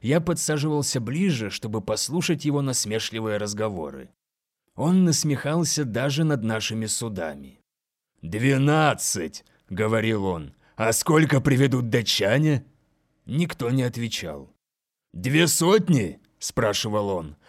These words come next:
"А у нас двенадцать!" Как-то вечером Брида втянула его в беседу о сухопутных сражениях, в которых он участвовал,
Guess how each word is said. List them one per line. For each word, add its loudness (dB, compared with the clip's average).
"А 6
у 8
нас 6
двенадцать!" 4
Как-то 0
вечером 2
Брида 2
втянула 2
его 2
в -2
беседу 0
о -2
сухопутных -2
сражениях, -2
в -18
которых -4
он -4
участвовал, -6